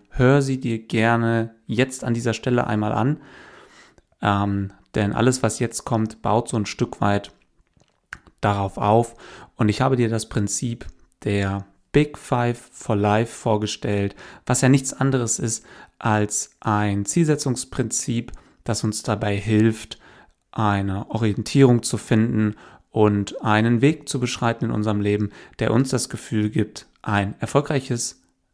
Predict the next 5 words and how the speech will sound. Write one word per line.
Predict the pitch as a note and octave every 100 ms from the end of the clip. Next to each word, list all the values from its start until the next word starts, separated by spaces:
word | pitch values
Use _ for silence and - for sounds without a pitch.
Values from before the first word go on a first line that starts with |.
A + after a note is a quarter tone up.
| -
Leben | G#2 G#2+ G#2+ G2+ - _
nach | A2 A2
unserer | - G#2 G#2+ G2+ A2
eigenen | G2 G2+ G2 G#2 _ -
Definition | G#2 A2+ A#2+ B2+ A#2 G2